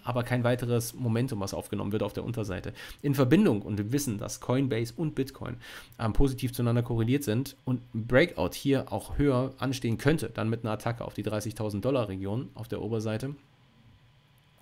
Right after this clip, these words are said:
ist durchaus ein, ähm, ähm, Grund dann auch für Coin vielleicht, die, die Long-Seite eher, ähm, ähm, zu favorisieren.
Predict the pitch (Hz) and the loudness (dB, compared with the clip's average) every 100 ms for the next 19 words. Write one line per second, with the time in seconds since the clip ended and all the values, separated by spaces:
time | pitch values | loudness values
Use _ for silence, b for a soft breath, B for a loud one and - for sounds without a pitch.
0 | - 95 120 127 113 110 117 104 - 104 | -4 0 2 2 0 0 2 2 0 0
1 | 95 110 101 113 110 107 117 - 110 120 | 0 -2 0 0 0 -4 -6 -6 -4 -2
2 | 104 98 90 110 - 107 104 98 98 110 | -4 -6 -8 -8 -10 -10 -8 -8 -6 -4
3 | 101 101 - - 98 95 - 95 98 - | -4 -6 -8 -6 -6 -6 -8 -10 -10 -10
4 | - 85 - - - 117 110 104 101 95 | -12 -12 -12 -12 -10 -10 -8 -6 -4 -2
5 | 123 | -4